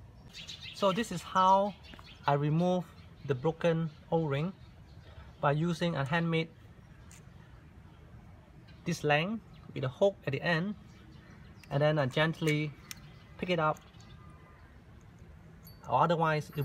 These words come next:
blocks me from, uh, removing the spark plug. If this is the first time watching my video, kindly subscribe to my channel. This video shown you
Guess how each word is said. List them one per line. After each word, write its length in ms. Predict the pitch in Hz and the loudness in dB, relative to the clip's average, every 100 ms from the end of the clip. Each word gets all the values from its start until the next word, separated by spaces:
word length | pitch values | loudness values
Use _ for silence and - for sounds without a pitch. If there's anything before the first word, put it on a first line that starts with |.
| 131 | -4
blocks 480 | 156 160 - - - - - - | 2 2 0 -10 -18 -20 -20 -8
me 220 | 156 151 151 | -4 -2 -2
from, 320 | 143 123 120 | 0 0 0
uh, 240 | 117 117 - - - - - - - - - - | -2 -4 -8 -20 -20 -20 -20 -20 -20 -20 -16 -6
removing 680 | 127 139 156 151 139 135 123 - - - - - - | -2 0 0 -2 -2 -4 -8 -18 -20 -20 -20 -20 -6
the 300 | 127 120 123 - | -2 0 -2 -8
spark 320 | - 190 - | -2 -2 0
plug. 220 | 156 - - - - - - - - - - - - - - - - - - - - - - - 147 | -2 -2 -4 -20 -20 -20 -20 -20 -20 -20 -20 -20 -20 -20 -18 -20 -20 -20 -20 -20 -20 -18 -18 -10 -4
If 100 | 147 | -2
this 100 | 190 | -2
is 60 | |
the 80 | 175 | -2
first 240 | - 202 | 0 -2
time 180 | - 190 | 2 2
watching 200 | 180 175 | 2 2
my 100 | 170 | 2
video, 480 | 151 190 202 202 202 - - - - - - | 2 2 4 4 0 -12 -20 -20 -20 -16 -2
kindly 220 | 156 160 | 0 2
subscribe 340 | - - 147 | 0 0 0
to 80 | - | 0
my 120 | 143 | -2
channel. 420 | 123 196 202 202 208 - - - - - - - - - - - - - - - - - | 0 0 2 0 -2 -10 -20 -20 -20 -20 -20 -20 -20 -20 -20 -20 -18 -16 -16 -18 -18 -8
This 160 | 151 147 | -6 -2
video 320 | 170 180 180 | 2 4 4
shown 260 | 175 165 160 | 4 2 4
you 280 | 156 151 | 2 0